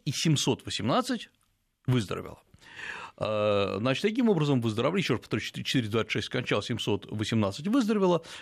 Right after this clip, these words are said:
то есть выздоровевших больше, чем заболевших. И это тоже интересная цифра, потому что вообще-то никакой вакцины, никакого, э, лечения точного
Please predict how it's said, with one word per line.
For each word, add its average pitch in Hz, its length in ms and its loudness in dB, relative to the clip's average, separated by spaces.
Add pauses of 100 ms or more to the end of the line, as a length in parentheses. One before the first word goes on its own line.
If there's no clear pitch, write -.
(100)
то - 80 2
есть 127 140 0
выздоровевших 202 540 2
больше, 165 320 0
чем 160 400 -2 (120)
заболевших. 113 540 -2 (540)
И 139 320 4
это 131 260 2
тоже 123 260 2
интересная 120 340 0
цифра, 214 280 2
потому 131 380 0
что - 140 -8
вообще-то 120 400 -2
никакой 110 340 0
вакцины, 175 540 0
никакого, 113 560 0 (440)
э, 107 380 4
лечения 123 540 2
точного 98 680 -2